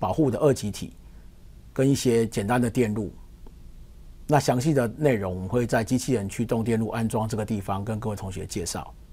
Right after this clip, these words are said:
最后，我们会有一个机器人感测器的安装。在我们设计的机器人里面，会有两个感测器，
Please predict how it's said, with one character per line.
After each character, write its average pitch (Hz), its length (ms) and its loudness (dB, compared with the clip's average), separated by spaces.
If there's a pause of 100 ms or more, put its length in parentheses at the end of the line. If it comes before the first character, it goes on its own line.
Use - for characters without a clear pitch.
(2250)
最 165 160 6
后， 156 340 4
我 107 100 -8
们 110 80 -4
会 117 300 4
有 92 160 -4
一 107 60 -4
个 104 200 -2
机 160 140 0
器 151 140 2
人 120 120 4
感 92 160 -2
测 135 160 2
器 123 160 0
的 101 120 -2
安 92 180 -2
装。 90 260 -6 (1000)
在 185 100 6
我 160 80 6
们 123 100 4
设 165 200 6
计 160 100 2
的 147 80 8
机 147 140 2
器 143 160 2
人 110 160 2
里 98 100 -2
面， 104 260 0 (380)
会 - 240 4
有 110 120 2
两 104 180 -2
个 101 80 -2
感 95 180 -4
测 113 160 -4
器， - 280 -6